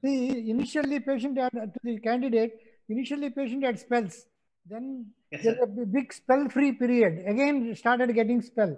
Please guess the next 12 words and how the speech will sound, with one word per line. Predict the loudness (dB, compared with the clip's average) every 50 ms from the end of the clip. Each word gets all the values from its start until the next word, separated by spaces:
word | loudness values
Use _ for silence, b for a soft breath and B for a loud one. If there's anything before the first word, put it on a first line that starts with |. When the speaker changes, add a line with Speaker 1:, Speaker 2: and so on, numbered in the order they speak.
| -8 _ _ _ _ _ -14
Speaker 1:
How | -12
will | -10 -8 -6 -6 -4 -4
you, | -2 -2 -2 -4 -4 -6 -10 -20 _ _ _ _ _ _ _ -20
uh, | -18 -16 -14 -14 -10 -8 -8
demonstrate | -6 -4 -4 -6 -6 -4 -2 -2 -2 0 -2 -2 0
that, | 0 0 0 2 2
or | 2 2 4 4
how | 2
will | 2 2 2 4 4
you | 4
explain | 2 0 -2 -2 0 2 0 0
that? | -2 -6